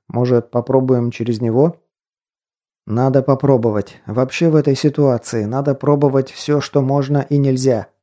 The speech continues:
кивнул я головой. «У других идеи есть?» «Посредники, что торги организовывали.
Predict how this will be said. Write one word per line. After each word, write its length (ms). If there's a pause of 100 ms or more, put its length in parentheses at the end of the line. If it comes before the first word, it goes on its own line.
(140)
кивнул 320
я 160
головой. 500 (480)
«У 100
других 480
идеи 340
есть?» 400 (720)
«Посредники, 720
что 320
торги 380
организовывали. 1000